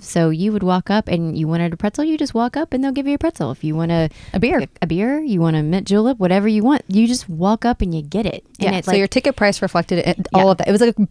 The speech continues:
Speaker 2: big cruise ship.
Speaker 1: Yes, it was fantastic. Now they did have, like, I mean, the crowd was fifty percent less than what they would normally have on that day, which helped.
Speaker 2: Mm-hmm.
Speaker 1: Um, but
Speaker 2: I just thought it was really cool how
Speaker 1: Yeah.
Speaker 2: they did that.
Speaker 1: Yeah, I did too. I did too.
Speaker 2: Because it just made, 'cause I don't like to take a whole, whole lot of cash,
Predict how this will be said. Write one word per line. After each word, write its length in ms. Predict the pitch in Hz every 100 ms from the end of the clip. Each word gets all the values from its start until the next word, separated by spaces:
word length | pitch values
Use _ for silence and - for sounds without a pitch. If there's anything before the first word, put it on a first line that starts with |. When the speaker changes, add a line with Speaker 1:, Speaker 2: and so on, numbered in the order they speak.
| -
Speaker 2:
big 280 | 190 196
cruise 280 | - - 359
ship. 300 | - 139 - - -
Speaker 1:
Yes, 280 | 175 - - -
it 100 | 185
was 160 | 175
fantastic. 480 | - 151 165 - -
Now 140 | 196
they 160 | 185 190
did 240 | 185 226
have, 440 | 226 214 185 180 180
like, 220 | - 165 156
I 20 |
mean, 140 | 165
the 80 | 160
crowd 340 | - 180 170
was 480 | 165 160 151 147 - - _ _ _ -
fifty 240 | - 180
percent 340 | 196 185 175 156
less 220 | 160 160
than 160 | - 156
what 140 | 147
they 100 | 147
would 140 | 151
normally 260 | 151 143 170
have 220 | 175 139
on 80 | 139
that 160 | 139 131
day, 180 | 139
which 160 | 139 165
helped. 460 | - 214 147 - - - -
Speaker 2:
Mm-hmm. 300 | 196 180 175
Speaker 1:
Um, 360 | 165 143 135 -
but 120 | -
Speaker 2:
I 40 |
just 160 | 208 -
thought 100 | 233
it 40 |
was 140 | 185 170
really 200 | 180 175
cool 320 | - 165 -
how 80 | -
Speaker 1:
Yeah. 60 | 165
Speaker 2:
they 40 | 160
did 160 | 143
that. 180 | - -
Speaker 1:
Yeah, 220 | 165 - 185 -
I 120 | 156
did 160 | 147
too. 140 | - - - 180 -
I 80 | 151
did 160 | 143 -
too. 80 |
Speaker 2:
Because 260 | 208 220 202
it 140 | 208
just 200 | 208 226
made, 280 | 208 190 170 - - 196 -
'cause 260 | 196 170 -
I 100 | 156
don't 140 | 185 277
like 100 | 185
to 80 | -
take 160 | 151
a 60 | 156
whole, 100 | -
whole 140 | - 156
lot 140 | 147
of 60 | -
cash, 400 | 78 85 -